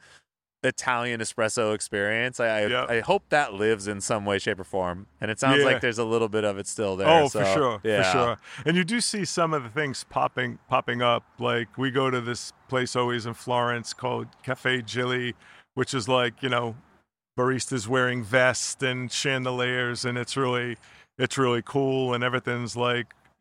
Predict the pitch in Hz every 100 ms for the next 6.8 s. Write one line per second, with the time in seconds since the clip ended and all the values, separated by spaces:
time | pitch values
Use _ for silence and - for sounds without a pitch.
0 | _ 120 117 117 113 117 113 - - -
1 | _ _ _ _ _ 127 120 113 113 110
2 | 117 123 123 117 120 - 123 120 117 120
3 | 117 110 92 117 120 107 117 - - -
4 | - 135 123 123 120 117 113 113 113 117
5 | 120 117 113 98 117 120 117 113 104 131
6 | 127 123 131 - 127 120 135 123